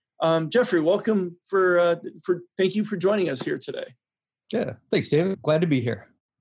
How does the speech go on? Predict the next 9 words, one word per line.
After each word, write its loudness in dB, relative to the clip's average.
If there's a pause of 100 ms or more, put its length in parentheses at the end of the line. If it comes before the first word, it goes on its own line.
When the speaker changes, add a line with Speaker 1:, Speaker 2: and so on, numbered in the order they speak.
(600)
Speaker 1:
So 4
before 2
we 2
get 2 (200)
into 0
the 0
depth 2
of -2
the -4